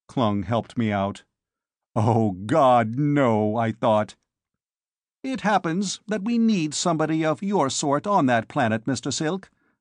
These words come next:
Gopal said. "Some of the trouble is in my department, and some of it is in Mister Klung's. For that reason, perhaps, it would be better if Coordinator Natalenko explained it to you." "You know, I assume, our chief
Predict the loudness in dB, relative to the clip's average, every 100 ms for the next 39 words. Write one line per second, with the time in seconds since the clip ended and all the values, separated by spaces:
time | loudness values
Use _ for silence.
0 | -6 -2 -2 -2 -2 -4 -4 -4 -4 -10
1 | _ _ _ _ _ _ -10 -2 0 0
2 | 0 -4 2 2 2 0 0 0 0 2
3 | 0 -2 0 0 -2 -6 -10 _ -10 -6
4 | -4 -2 0 0 0 -2 -2 -2 -2 -2
5 | -6 -4 -2 0 -2 -4 -10 _ _ _
6 | _ -4 0 2 2 0 0 -2 -2 0
7 | 0 -2 -8 -14 _ -12 -8 -6 -4 -2
8 | 0 2 0 0 -4 -4 -2 -2 -2 -2
9 | -2 -2 -2 -2 -2 -2 -2 -4 -4 -4
10 | -2 0 -2 -2 -2 -2 -4 _ _ _
11 | _ _ _ _ _ _ _ _ _ -2
12 | 2 4 4 4 2 0 -2 -2 0 0
13 | -2 -2 -2 -2 -4 -4